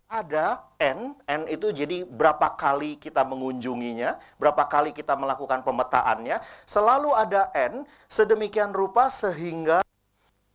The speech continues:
jarak antara F N X dengan F N Y itu positif. Dengan kata lain bahwa kalau saya berada di dalam S ini, petanya selalu berada di dalam S ini, namun selalu ada N, misalkan sepuluh, jaraknya sebesar ini.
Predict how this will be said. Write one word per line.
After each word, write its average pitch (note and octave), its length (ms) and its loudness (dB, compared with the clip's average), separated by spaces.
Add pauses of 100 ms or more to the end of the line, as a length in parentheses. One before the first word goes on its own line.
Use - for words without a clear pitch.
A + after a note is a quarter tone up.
(460)
jarak F3 560 4
antara F#3 560 2
F F3 120 -2
N F3 200 0
X G#3 160 -6
dengan D#3+ 320 -2
F D3+ 160 -4
N D3+ 80 -4
Y D#3 240 -4
itu D3+ 80 -20 (560)
positif. - 560 -10 (640)
Dengan F#3 320 2
kata F3+ 240 6
lain F#3+ 240 4
bahwa F#3 400 4 (160)
kalau F3 240 4
saya A#3 240 2
berada G3 320 4
di E3+ 160 -2
dalam D3+ 320 4
S D#3 240 -2
ini, D#3+ 320 -6 (240)
petanya A3 480 2
selalu F3+ 400 4
berada C#3+ 320 4
di C3+ 80 -4
dalam B2+ 320 2
S B2+ 240 -6
ini, D3 320 -8 (240)
namun A3+ 480 2
selalu A3 400 2
ada F#3 320 2
N, G3 160 0
misalkan D3+ 560 0
sepuluh, A3 560 0 (320)
jaraknya C3+ 400 2
sebesar A#2+ 400 -2
ini. A2 240 -8